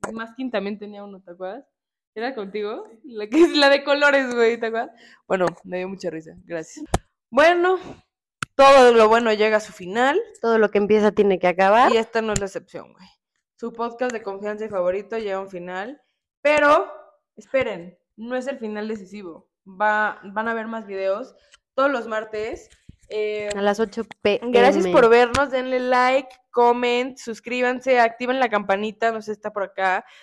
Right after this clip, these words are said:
Speaker 1: Activen la campanita.
Speaker 2: Comenten.
Speaker 1: Eh, comenten aquí abajo y coméntenos cuál es su trend favorita y también si están de acuerdo o no con lo que hablamos, ya saben. Comenten también de qué quieren que hablemos en los siguientes episodios, es muy importante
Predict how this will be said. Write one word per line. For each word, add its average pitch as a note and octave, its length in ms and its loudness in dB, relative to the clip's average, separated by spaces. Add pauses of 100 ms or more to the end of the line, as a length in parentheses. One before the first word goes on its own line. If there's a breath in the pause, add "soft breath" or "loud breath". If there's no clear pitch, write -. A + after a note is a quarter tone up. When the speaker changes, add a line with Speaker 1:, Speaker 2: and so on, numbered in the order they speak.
(120 soft breath)
Speaker 1:
Activen C4 400 0
la D4 120 -2
campanita. G#3+ 880 0 (160)
Speaker 2:
Comenten. A3+ 540 4
Speaker 1:
Eh, A#3+ 40 -8
comenten A#3+ 560 2
aquí B3+ 180 0
abajo A#3 360 6
y C4 80 -12
coméntenos F4 760 0 (240)
cuál D#4 220 4
es F4+ 100 2
su D4 120 -12
trend B3 240 2
favorita G3+ 640 0
y G#3+ 120 -14
también B3+ 560 -4 (260)
si A3+ 120 -16
están B3+ 260 0
de C4+ 60 0
acuerdo B3+ 360 0
o A3+ 40 -4
no G#3+ 200 -6
con B3 100 -8
lo G#3 120 -10
que F#3+ 80 -8
hablamos, G#3 460 -4
ya F3+ 120 -8
saben. G3+ 240 -6 (380 loud breath)
Comenten C#4 480 0
también A#3 400 -2
de A3 160 -4
qué A#3+ 120 -14
quieren A#3+ 280 0
que A3+ 80 -2
hablemos G3+ 420 0
en G#3+ 80 -8
los F#3 100 -8
siguientes G3+ 300 -10
episodios, F#3 680 -6
es G3 100 -10
muy F#3 120 -10
importante E3 460 -10